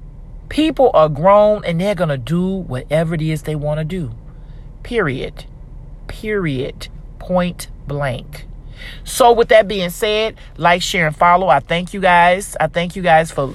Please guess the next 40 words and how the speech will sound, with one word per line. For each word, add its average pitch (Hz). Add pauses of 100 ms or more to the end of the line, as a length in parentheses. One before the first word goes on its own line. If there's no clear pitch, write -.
(120)
liking 156
Nisha 131
Lamore, 180 (300)
following 160
Nisha 180
Lamore, 170
listening 160
to 170
Nisha 160
Lamore. 156 (240)
I'm 170
gonna 175
get 156
off 147
this 123
podcast. 175
I 156
just 151
wanna 139
say 131
thank 175
you. 180 (300)
And 147
I'm 175
gonna 170
go 220
now 139
because, 143 (440)
um, 147
it 170
was 170
just 175
a -
pop-up 170
podcast. -
That's 143
exactly 156
what 151
it 147
is. 160